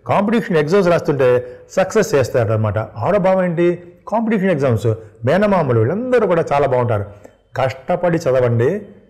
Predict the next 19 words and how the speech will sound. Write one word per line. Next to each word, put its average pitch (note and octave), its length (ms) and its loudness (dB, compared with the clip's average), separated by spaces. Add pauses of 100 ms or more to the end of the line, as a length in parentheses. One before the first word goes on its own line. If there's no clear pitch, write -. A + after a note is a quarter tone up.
(220)
ఖచ్చితంగా G#3 640 2
goal E3+ 140 4
reach D#3+ 180 2
అయి E3 100 4
తీరుతారండి. A#2 560 2
మీ, B2+ 160 0
మీ E3 120 0
లగ్నాలు C#3+ 380 0
కూడా G3+ 120 2
చూద్దాము, C#3+ 540 0 (420)
లగ్న C3+ 260 2
బలం G3 200 2
కూడా G#3 140 2
ఉంటుంది. D3 560 0 (240)
కానీ A3+ 340 2
ఆరో D#3 320 0
భావం F3 280 2
ఎంత D3+ 300 -4
బాగుందంటే C#3+ 840 0